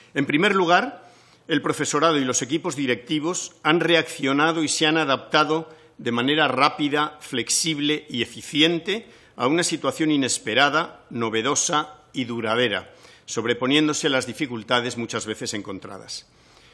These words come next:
El profesorado ha tenido que aprender a utilizar, en ocasiones, plataformas de trabajo que no le eran familiares. Ha debido ocuparse en gestionar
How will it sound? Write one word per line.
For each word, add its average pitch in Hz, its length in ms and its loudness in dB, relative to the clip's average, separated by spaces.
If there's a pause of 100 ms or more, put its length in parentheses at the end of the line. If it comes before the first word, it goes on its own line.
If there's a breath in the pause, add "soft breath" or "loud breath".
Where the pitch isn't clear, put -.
(200 soft breath)
El 139 120 2
profesorado 160 600 2
ha 190 80 -2
tenido 175 340 0
que 170 80 2
aprender 147 400 0
a 175 60 0
utilizar, 147 880 -2
en 113 120 -2
ocasiones, 127 760 -2 (340 soft breath)
plataformas 160 600 0
de 156 100 0
trabajo 135 400 0
que 131 100 -2
no 127 160 0
le 131 160 2
eran 139 180 2
familiares. 110 800 -2 (640 soft breath)
Ha 127 120 2
debido 175 320 2
ocuparse 170 440 0
en 160 80 0
gestionar 135 840 0